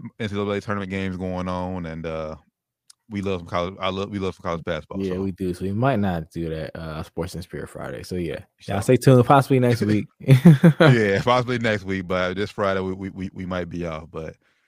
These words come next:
Speaker 1: till then, man, y'all have a safe, blessed week. Enjoy Saint Patty's Day. Enjoy the N C double A tournament. And we'll catch y'all next Wednesday, man.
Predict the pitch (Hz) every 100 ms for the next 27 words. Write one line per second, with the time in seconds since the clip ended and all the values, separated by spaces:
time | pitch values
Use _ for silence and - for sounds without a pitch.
0 | _ _ _ _ _ _ - 104 101 98
1 | 95 98 90 87 107 101 90 98 92 98
2 | 101 101 95 87 90 92 95 87 95 92
3 | 90 92 92 90 101 110 90 95 90 85
4 | 107 101 101 104 104 _ _ _ _ 82
5 | 80 90 85 95 90 90 92 98 95 82
6 | 78 80 82 82